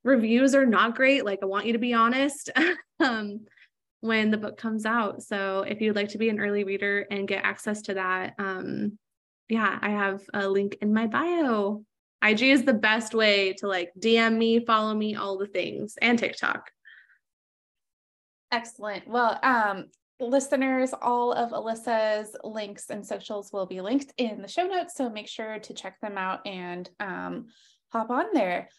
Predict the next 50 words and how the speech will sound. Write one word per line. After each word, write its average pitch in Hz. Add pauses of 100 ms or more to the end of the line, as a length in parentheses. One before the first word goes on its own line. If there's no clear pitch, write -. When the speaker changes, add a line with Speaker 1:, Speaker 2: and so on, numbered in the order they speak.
(120)
Speaker 2:
Alyssa, 311
thank 311
you 339
so 349
much 302
for 285
this 269
beautiful 240
conversation. 202
It 202
was 196
very 190
helpful 202
for 247
me, 370
and 339
I'm 240
sure 254
everybody 240
listening, 233 (460)
I 196
appreciate 196
you. 196
<laughs> - (480)
Speaker 1:
Yeah, 240 (140)
thank 254
you, 247
Isa. 226
It 214
was 226
such 220
an 226
honor 202
to 214
be 202
here 196
and 190
chat 190
about 185
this. 185
I 180 (120)
love 196
having 196
these 190
conversations, 185
so 180
thanks 185
for 208
just 214
having, 208